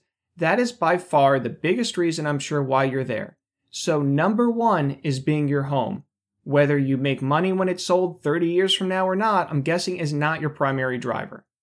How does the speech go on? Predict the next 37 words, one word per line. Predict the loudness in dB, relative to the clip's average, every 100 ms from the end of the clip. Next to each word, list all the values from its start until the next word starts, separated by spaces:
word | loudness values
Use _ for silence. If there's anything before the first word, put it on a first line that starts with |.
| _ _ _
Same | -6 -2 0
thing | 0 0
if | 0
you | 0
purchase | 0 -2 -4
a | -4
second | -4 -4 -2
home | 0 0 0
by | 0
a | 2
lake | 2 2 0
or | -2
the | -4
beach | -2 0 -2 -2
or | -2
up | -2 -2
in | -2
the |
mountains. | 0 0 -2 -4 -10 -16 _ _ _ -6
It's | -4
another | -2 0 0 0
place | 0 0 0 -2
to | -2
go | 2 2 2
that | -2
your | -4 -6
family | -4 -4 -2
will | -2 -2
enjoy | -2 0 2 4 4 0
and | 0 -2
that | -2
you |
will | -4 -4
make | -4 -4
great | -4 -4 -4
memories | -6 -6 -8 -10
in. | -14